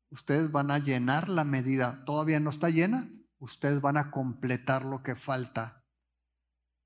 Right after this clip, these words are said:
Es parte, de hecho, estas palabras se usan en el capítulo nueve de Daniel, lo vamos a ver,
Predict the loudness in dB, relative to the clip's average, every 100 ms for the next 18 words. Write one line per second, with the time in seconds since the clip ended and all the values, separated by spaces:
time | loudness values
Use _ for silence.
0 | _ _ -10 -8 0 0 2 0 0 -4
1 | -4 -2 0 -4 -2 -2 -2 -2 0 0
2 | 0 -2 -2 -2 0 -2 -4 -14 -8 -6
3 | -4 -6 -4 -4 -2 -2 -2 -2 -4 -4
4 | -8 -14 -12 -10 -10 -6 -4 -4